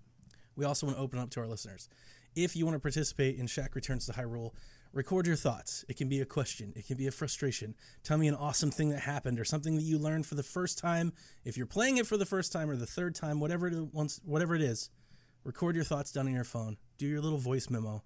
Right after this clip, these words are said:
I want it in audio. I'll take a written one. If you have a question you wanna write in, obviously we'll take it. But I want an audio.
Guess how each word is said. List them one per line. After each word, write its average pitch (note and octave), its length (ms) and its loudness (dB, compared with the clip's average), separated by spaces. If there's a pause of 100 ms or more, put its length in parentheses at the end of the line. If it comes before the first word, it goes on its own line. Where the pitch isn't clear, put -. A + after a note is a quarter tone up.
I C3 60 0
want E3+ 180 4
it D#3+ 60 0
in C3+ 40 -2
audio. B2 380 -4 (420)
I'll G#3+ 140 2
take A3 260 0
a E3 60 2
written D3 260 2
one. G#2+ 100 0
If G#2+ 120 -6
you G#3 40 4
have G3+ 80 2
a F3 40 2
question D#3+ 300 0
you C#3+ 40 4
wanna C3 100 2
write B2 140 0
in, A#2 240 0
obviously B2 400 0
we'll G#2+ 100 -4
take G#2 220 -8
it. - 140 -16 (420)
But C#3+ 80 0
I D3 60 4
want D#3+ 240 4
an C3 80 2
audio. A2 360 0